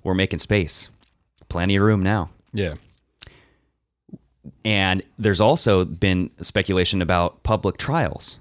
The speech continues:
Speaker 2: Yeah.
Speaker 1: at, on, for people at Gitmo. So
Speaker 2: Yeah.
Speaker 1: what, do you think that there's going to be some video footage of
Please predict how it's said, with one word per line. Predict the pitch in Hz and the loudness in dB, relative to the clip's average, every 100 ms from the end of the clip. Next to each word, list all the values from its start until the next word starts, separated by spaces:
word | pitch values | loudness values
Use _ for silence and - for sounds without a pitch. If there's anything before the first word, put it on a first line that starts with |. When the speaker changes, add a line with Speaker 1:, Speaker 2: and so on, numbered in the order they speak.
| - _ _ - | -20 _ _ -6
Speaker 2:
Yeah. | 98 | -2
Speaker 1:
at, | 95 - - | -2 -4 -4
on, | 95 - - | -2 -4 -8
for | - 87 | -4 -2
people | 95 - 82 | -2 -2 -2
at | 69 | -2
Gitmo. | - 65 65 - _ _ _ _ _ _ | -6 -6 -8 -14 _ _ _ _ _ _
So | - 104 95 | -2 2 2
Speaker 2:
Yeah. | - _ - | -2 _ -10
Speaker 1:
what, | 87 - - 82 | -4 -4 -4 -6
do | |
you | 87 | -6
think | - 107 135 | -4 -4 -4
that | 156 | -8
there's | 131 123 | -6 -6
going | - 107 | -4 -2
to | 107 | -2
be | 104 98 | -2 -4
some | - 73 | -4 -6
video | 73 73 | -4 -4
footage | - 65 65 73 | -4 -8 -8 -8
of | 69 69 | -8 -10